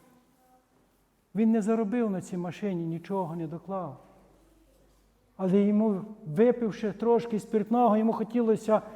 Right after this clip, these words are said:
тоді вбивць зціляється, йому хотілося чимось таким показати, що він професіонал. Він туніядець. Все, що він має, це труд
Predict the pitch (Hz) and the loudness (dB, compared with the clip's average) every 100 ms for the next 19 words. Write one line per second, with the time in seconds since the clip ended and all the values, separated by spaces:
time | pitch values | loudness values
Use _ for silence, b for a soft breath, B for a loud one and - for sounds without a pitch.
0 | B - 208 233 202 160 277 269 - 247 | B 0 4 6 6 6 6 4 0 2
1 | 240 226 202 170 - 143 113 - - _ | 6 6 6 2 -6 -12 -14 -20 -20 _
2 | _ _ - 214 202 220 247 233 233 226 | _ _ 2 4 4 2 2 2 4 2
3 | 220 247 240 233 233 226 247 226 226 226 | 2 2 2 2 -2 -2 0 0 0 0
4 | 226 240 240 - 226 247 220 B B - | 2 2 2 0 2 2 2 B B -6
5 | 202 - 240 240 233 226 233 240 220 175 | -6 4 6 6 4 2 2 4 4 4
6 | 143 - - - 190 214 - 233 226 220 | -2 -10 -20 -2 2 4 4 6 6 6
7 | 233 233 196 170 131 - - - _ _ | 2 0 0 -2 -4 -8 -20 -20 _ _
8 | _ _ _ _ - 240 247 233 233 233 | _ _ _ _ -2 2 2 4 4 6
9 | 247 240 233 233 233 233 247 285 285 - | 6 4 2 2 2 4 4 6 6 2